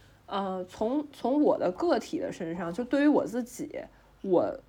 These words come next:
我，我希望我自己做一个没有受害者心态的一个人。就我不，我不想说我就是一个弱者，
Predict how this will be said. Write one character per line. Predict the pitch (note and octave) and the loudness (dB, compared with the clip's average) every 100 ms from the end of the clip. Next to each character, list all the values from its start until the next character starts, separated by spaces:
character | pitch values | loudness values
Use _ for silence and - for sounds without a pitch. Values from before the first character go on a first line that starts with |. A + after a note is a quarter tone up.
| _ _ _ _ | _ _ _ _
我， | F3 D3 - - _ | 2 2 0 -8 _
我 | F3+ - | 0 0
希 | - D4+ | 2 4
望 | D#4 | 6
我 | A#3+ C3+ | 4 -2
自 | |
己 | A#3 | -4
做 | F#3+ A#3+ A3+ | -2 0 0
一 | |
个 | A3+ G#3 - - | 0 -4 -8 -10
没 | F#3 | -4
有 | G3+ C4+ | 0 2
受 | F#3+ - C4+ | 2 4 4
害 | B3 | 4
者 | F#3 - | 2 -2
心 | - A#3+ | -6 -6
态 | C4+ D4 | -2 0
的 | G#3+ | 0
一 | G#2+ A2 | -4 -4
个 | G2+ | -6
人。 | - - - - _ _ - | -8 -12 -16 -20 _ _ -4
就 | C4+ | 0
我 | F#3 | 0
不， | G3+ - - | -2 -12 -12
我 | A3 G3 | -2 0
不 | D4 | 2
想 | D4 E3 | 2 0
说 | F3+ G3+ | 0 0
我 | F#3 | 0
就 | - C#4 | 2 0
是 | A3 | 2
一 | F3+ | 2
个 | F#3 | 0
弱 | G3+ G#3 D#3 | 2 2 0
者， | D#3+ - | -2 -8